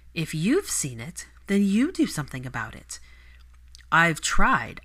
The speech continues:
I'm trying." It was the most emotional she had seen him, which stunned her into perfect silence.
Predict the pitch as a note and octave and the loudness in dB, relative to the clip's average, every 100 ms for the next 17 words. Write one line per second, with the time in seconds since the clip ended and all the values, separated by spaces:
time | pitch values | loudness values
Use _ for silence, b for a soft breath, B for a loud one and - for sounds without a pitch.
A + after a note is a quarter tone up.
0 | F#3+ F#3+ E3+ D3 - G3 G#3 C4 D3+ A#2+ | 4 4 4 0 -2 2 4 4 0 -6
1 | - - B B B B B - D#3 D#3 | -14 -20 B B B B B -8 -6 -4
2 | F3+ F#3+ - D3+ G3+ - D3 C3 - D3 | 0 0 -2 -2 -2 -4 -6 -4 -4 -4
3 | B2+ - G#3+ B3 C3+ G#2 - B B B | -4 -4 -2 -4 -6 -10 -14 B B B
4 | B B - - - G3+ C#4 E3 C#3 C3+ | B B -6 -2 0 0 0 -2 -4 -6
5 | - E3+ - - C#3+ G#3+ C#3+ - - | -8 -8 -8 -8 -6 -6 -8 -10 -14